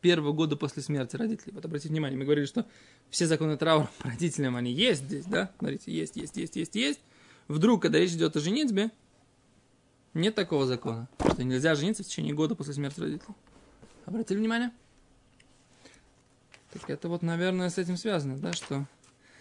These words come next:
законы женитьбы для человека, который, э, после смерти родителей, да, они, они другие.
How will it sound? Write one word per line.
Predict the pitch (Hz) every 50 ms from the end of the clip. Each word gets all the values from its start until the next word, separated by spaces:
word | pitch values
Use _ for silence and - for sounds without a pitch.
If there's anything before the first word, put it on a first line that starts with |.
| - - _ _ - - -
законы | 196 131 131 127 123 - - 196 208 214 202 185 170 160
женитьбы | 135 139 143 147 170 190 180 151 143 135 131
для | 131 131 139 160 165
человека, | 156 - 156 135 139 170 180 - 190
который, | - 139 123 - - 160 147 139 123 117 - - _ _ _ _ _ _ _ _ _ _ _ _ - -
э, | - 160 120 120 117 113 117 123 120 117 113 113 113 107 - - - - _ _ _ _ _ _ _ _ - - - - - - - - - _ _ _ - - - _ _ _ _ _ _
после | - 147 147 - 147
смерти | 139 151 160 160 147 - 156
родителей, | 143 143 151 170 240 294 - - 160 143
да, | 139 202 160 165
они, | 160 160 160 160 160 160 - -
они | 151 156 165
другие. | 160 151 165 165 160 165 185 170 139 -